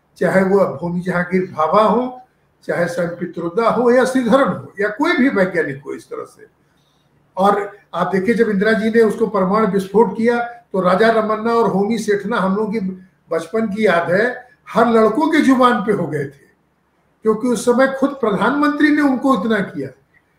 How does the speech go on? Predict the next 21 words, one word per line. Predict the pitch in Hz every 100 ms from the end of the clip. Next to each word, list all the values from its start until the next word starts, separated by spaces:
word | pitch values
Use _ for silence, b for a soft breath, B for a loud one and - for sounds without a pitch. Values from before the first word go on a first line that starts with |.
| _ _ -
एपीजे | 190 190 196 233
कलाम | 240 196 202 240
साहब | 233 233 233
का | 233
मैं | 240
विंग्स | 214 220 220
ऑफ | 240 185
फायर | 180 208
में | 226 233
पढ़ | 220
रहा | 226 202 220
था | 220
कि | 226
पार्लियामेंट | 226 190 175 208 214 220
में | 226
जब | 226 214
इंदिरा | 196 202
जी | 214 226
ने | 233
बुलाया | 185 185 175 214
उनको | 233 233 233 262 254 -